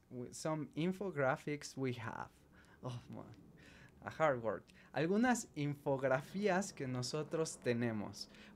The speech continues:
Puedes descargarlas y puedes tenerlas contigo. And today, we're going to teach you how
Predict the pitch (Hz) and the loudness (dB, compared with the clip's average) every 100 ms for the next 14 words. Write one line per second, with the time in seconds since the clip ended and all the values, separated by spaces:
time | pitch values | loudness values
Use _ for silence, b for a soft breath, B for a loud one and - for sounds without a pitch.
0 | - 143 151 135 120 117 - 123 139 190 | 4 6 8 6 4 2 4 6 8 6
1 | 196 160 175 214 - 170 143 175 220 269 | 6 4 2 0 -4 -6 0 4 6 6
2 | - 156 147 147 151 147 - 127 123 180 | 4 2 4 2 2 0 -2 -2 -2 -2
3 | 156 113 123 B B B - 139 147 175 | -4 -6 -8 B B B -2 0 0 0
4 | 180 285 208 147 139 143 151 147 - 226 | 2 2 2 0 2 0 -2 -6 -6 -6
5 | 240 - 131 151 - - 151 | -6 -8 -8 -8 -8 -2 -2